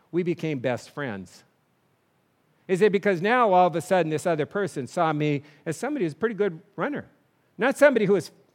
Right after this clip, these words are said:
who was competing with him, not somebody who was arguing with him, not somebody who was having a fight with him on the cross-country field, but somebody who was just kind of doing my own thing and pretty, pretty strong runner, asked it to the team." David ended up being the number four runner on that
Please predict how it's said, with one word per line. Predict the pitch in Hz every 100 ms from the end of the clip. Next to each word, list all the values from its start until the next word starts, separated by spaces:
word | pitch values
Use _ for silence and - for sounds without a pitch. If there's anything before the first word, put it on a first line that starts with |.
| 127
who | 180
was | 160 151 - -
competing | 160 131 151 285 226
with | 123 117
him, | 208 233
not | 156 -
somebody | 208 190
who |
was | 151
arguing | 156 247 311 147 123
with | 127
him, | - 233
not | 147 208
somebody | 214 214
who | 202
was |
having | 214 220
a | 185
fight | - 180 269 -
with | 208 -
him | 190 226
on | 156
the |
cross-country | 147 190 170 - 247 277 220 156
field, | - 131 147 233 _ _ _ _ _ _ -
but | 202
somebody | 233 294 254
who | 196
was | 190
just | 220
kind | 226 226
of | 202
doing | 220 220
my | 202
own | 208 202
thing | 214 269 190
and | 170 143
pretty, | 175 190 185
pretty | - 196 220
strong | - 202 208 196
runner, | 160 208 214 208 - - _
asked | 165 202 - 233
it | 226
to | -
the | 180 160
team." | - 220 226
David | 247 170 175 170 175
ended | 175 175 160
up | 160
being | 131 160
the | 151
number | 147 147 151
four | 160 156
runner | 127 120 151 233
on | 151
that | 147 143